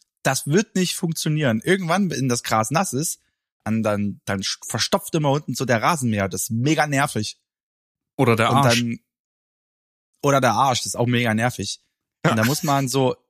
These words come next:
Speaker 1: da, da muss man bei beiden mit dem Finger reingehen und alles wieder rausholen. Das ist auch nicht so geil. Und da,
Speaker 2: Oh,
Speaker 1: viel
Speaker 2: ja.
Speaker 1: besser ist es, immer die halbe Spur zu nehmen. Das ist, das,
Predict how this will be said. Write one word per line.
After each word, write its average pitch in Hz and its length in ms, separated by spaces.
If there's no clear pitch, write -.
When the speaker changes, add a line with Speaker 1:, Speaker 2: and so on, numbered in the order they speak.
Speaker 1:
da, 120 140
da 120 440
muss 135 160
man 151 120
bei 135 140
beiden 156 300
mit 143 120
dem 131 80
Finger 156 220
reingehen 143 340
und 131 60
alles 123 220
wieder 120 140
rausholen. 113 420
Das 101 160
ist 104 140
auch 110 140
nicht 110 200
so 95 120
geil. 95 180
Und 117 240
da, 151 120
Speaker 2:
Oh, 139 40
Speaker 1:
viel 127 100
Speaker 2:
ja. 117 80
Speaker 1:
besser 180 260
ist 156 160
es, - 180
immer 220 240
die 175 160
halbe 175 340
Spur 151 320
zu - 180
nehmen. 98 220
Das 101 160
ist, - 260
das, 190 120